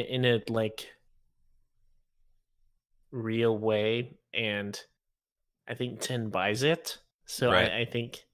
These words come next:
Speaker 1: you know, she did, like, a really good job there. And the fact it is, like, a big deal, like, I guess blackmailing Dalinar Kholin is, like, a big deal that, like, it, it had to be something noteworthy enough of,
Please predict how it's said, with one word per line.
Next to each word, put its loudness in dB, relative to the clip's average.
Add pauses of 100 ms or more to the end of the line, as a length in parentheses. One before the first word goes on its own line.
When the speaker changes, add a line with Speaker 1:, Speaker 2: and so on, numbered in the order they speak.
(680)
Speaker 1:
you -8
know, -4 (220)
she -2
did, -2
like, -6
a -6
really 0
good -2
job -2
there. 2
And -4 (1160)
the -10
fact 0
it -2
is, 0
like, -4
a -6
big 0 (120)
deal, 0
like, -4 (720)
I -8
guess -2
blackmailing -2
Dalinar 0
Kholin -2
is, -4
like, -4
a -4 (200)
big -2
deal 0
that, -2
like, -8 (1200)
it, 0
it 4
had 2
to -2
be 0
something 0
noteworthy 2
enough -2
of, -2